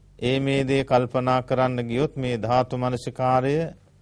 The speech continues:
කොහොමද කියලා තේරුම් බේරුම් කරගන්න බැරි වේවි. එහෙමනම් දැන් අපේ භාවනාවේ අරමුණ කමඨාන ධාතු මනසිකාරය. ධාතු මනසිකාරය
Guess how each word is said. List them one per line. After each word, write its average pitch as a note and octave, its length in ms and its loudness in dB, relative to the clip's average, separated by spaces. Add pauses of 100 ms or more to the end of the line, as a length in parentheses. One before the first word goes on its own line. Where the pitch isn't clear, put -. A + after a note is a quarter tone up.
(1000)
කොහොමද D3 440 4
කියලා D#3+ 320 2
තේරුම් C#3+ 480 2
බේරුම් C#3 360 0
කරගන්න C#3 500 0
බැරි G#2+ 240 2
වේවි. C#2 320 -8 (720)
එහෙමනම් B2 540 -2
දැන් A2+ 240 0 (1120)
අපේ C3 420 0 (1080)
භාවනාවේ C3 880 2 (220)
අරමුණ B2+ 520 0
කමඨාන B2+ 640 0 (120)
ධාතු C#3 520 0
මනසිකාරය. A#2+ 720 -2 (1600)
ධාතු D#3 360 4
මනසිකාරය C#3 840 2